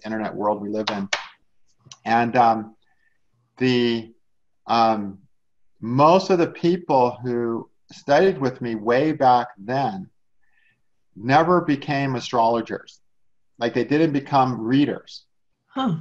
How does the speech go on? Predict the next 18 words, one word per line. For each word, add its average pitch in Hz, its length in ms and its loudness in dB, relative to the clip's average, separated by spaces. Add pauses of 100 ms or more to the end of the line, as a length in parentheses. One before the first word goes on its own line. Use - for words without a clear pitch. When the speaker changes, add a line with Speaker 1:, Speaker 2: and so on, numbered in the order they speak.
(260)
Speaker 1:
Um, 113 460 2 (300)
I 131 160 4
would 143 180 0
say 135 880 -2 (480)
there's 120 360 -2
one 139 300 2
person 151 340 -4
who's 117 120 -4
a 117 60 -6
very 120 300 0
successful 131 640 -2
reader, 127 320 -2
but 110 200 -4
she 110 140 -12
specializes, 123 1080 -2 (100)
um, 104 360 -2
in 117 120 -6
relationships. 117 920 -4